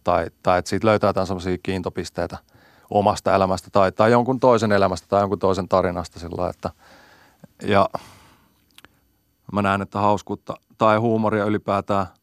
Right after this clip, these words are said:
en mä tiedä, onks mä väärässä tässä, mut mulla on jotenkin vallitsee semmonen käsitys, että jossain antiikin Kreikan teatterissa, kun on ollut tää,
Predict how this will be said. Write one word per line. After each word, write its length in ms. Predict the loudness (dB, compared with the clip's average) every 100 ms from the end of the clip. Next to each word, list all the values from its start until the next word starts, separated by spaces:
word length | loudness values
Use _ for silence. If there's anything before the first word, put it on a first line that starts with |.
| _ _ _ _ _
en 60 | -2
mä 60 |
tiedä, 120 | 2 2
onks 100 | 2
mä 100 | 2
väärässä 340 | 4 4 2
tässä, 260 | -6 -8 -6
mut 140 | -6
mulla 240 | -4 -2 2
on 60 | 2
jotenkin 340 | 2 -2 -6 _ _ _ -2
vallitsee 340 | 2 2 2 -2
semmonen 220 | -2 0
käsitys, 440 | 0 0 -4 -8
että 180 | -8 -6
jossain 380 | -6 0 0 -2 -8 -20 -20 -20 -20 _ _ -6
antiikin 360 | -4 -2 -4 -4
Kreikan 300 | -2 -2 0
teatterissa, 520 | 2 2 -2 -8 -8
kun 140 | -2
on 40 | 0
ollut 180 | 0 0
tää, 280 | 0 0